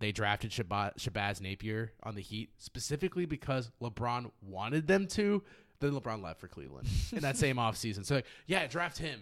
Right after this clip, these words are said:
Speaker 1: And they're like, "All right, see ya." <laughs> Call that an upgrade over Chalmers. <laughs>
Speaker 2: <laughs> Yeah, it's like, "Oh, yeah, you know, we'll just set up this team for you," and he's gone. <laughs>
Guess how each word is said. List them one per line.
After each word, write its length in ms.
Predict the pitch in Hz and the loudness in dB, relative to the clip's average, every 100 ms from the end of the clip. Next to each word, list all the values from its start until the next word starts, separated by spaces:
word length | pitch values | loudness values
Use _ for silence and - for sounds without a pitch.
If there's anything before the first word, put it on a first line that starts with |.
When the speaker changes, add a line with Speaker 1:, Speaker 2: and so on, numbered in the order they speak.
| 101 | -12
Speaker 1:
And 80 | |
they're 100 | 127 135 | -10 -8
like, 140 | 113 - - - - | -8 -12 -20 -18 -8
"All 60 | 147 | -4
right, 160 | 135 123 | -4 0
see 240 | - 151 | 6 8
ya." 140 | 135 120 - - 135 | 8 6 -2 -2 0
<laughs> 400 | - - - - | 0 -2 -4 -6
Call 200 | - 143 | 4 6
that 120 | 127 120 | 8 6
an 80 | |
upgrade 320 | 120 123 127 113 | 2 2 2 2
over 160 | 101 | 0
Chalmers. 600 | 101 - 123 117 104 - - | -4 -4 -4 -2 0 0 -2
<laughs> 40 | - | 0
Speaker 2:
<laughs> 380 | 139 - 180 - | 2 4 0 0
Yeah, 100 | 196 - - | -4 -6 -12
it's 140 | - | -14
like, 80 | 123 - 214 208 190 175 - 196 | -12 -8 -6 -6 -6 -6 -4 2
"Oh, 100 | 175 | 6
yeah, 220 | 185 180 | 6 6
you 160 | 131 127 | 6 6
know, 120 | 131 | 8
we'll 140 | 135 | 8
just 220 | 120 123 - | 6 2 2
set 140 | 123 | 2
up 120 | 120 | 2
this 180 | 120 113 | 0 -2
team 260 | - 131 139 | 0 0 0
for 240 | - 139 | -2 0
you," 160 | 147 147 | 0 -2
and 1300 | 151 160 160 160 156 151 151 151 151 151 147 147 139 | -2 -2 0 0 0 2 2 2 0 -2 -6 -4 -2
he's 160 | 110 | -2
gone. 300 | - 92 - - | -2 -6 -6 -6
<laughs> 240 | 156 160 | 0 0